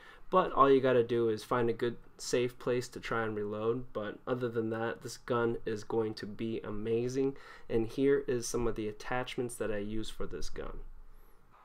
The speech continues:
One thing to note is that when you do select your division, it's important to choose infantry because it allows you to choose for three attachments for your assault rifle,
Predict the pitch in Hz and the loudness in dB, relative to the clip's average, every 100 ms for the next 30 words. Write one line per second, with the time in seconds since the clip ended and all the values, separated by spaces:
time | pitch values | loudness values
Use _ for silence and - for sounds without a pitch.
0 | - - - - - - - - - 202 | -20 -20 -20 -20 -20 -20 -20 -8 2 2
1 | 202 175 156 135 127 123 123 - 120 117 | 4 0 0 -2 -2 -4 -4 -4 -4 -4
2 | 113 110 107 - 127 127 120 131 135 135 | -4 -6 -6 -8 -6 -4 -4 -6 -6 -4
3 | 123 123 - 117 117 117 143 147 147 147 | -2 -2 -4 -8 -8 -2 -2 -2 -6 -8
4 | - 131 - 123 117 - 156 117 151 - | -10 -12 -8 -10 -6 0 0 -2 -10 -8
5 | 127 120 120 - - 135 123 - 135 139 | -6 -6 -8 -12 -10 -8 -8 -8 -8 -6
6 | 143 131 143 135 120 117 113 113 117 117 | -8 -6 -8 -8 -10 -6 -6 -4 -2 -2
7 | 117 120 113 - 131 123 - 98 - - | -2 -4 -6 -6 -6 -6 -8 -12 -10 -4
8 | 151 170 160 - 151 151 - 147 - 135 | 2 2 2 2 2 2 -2 -2 -2 -2
9 | 120 113 113 - 135 131 131 135 127 139 | 0 -2 -2 -4 -4 -2 -2 -4 -4 -6
10 | 135 | -6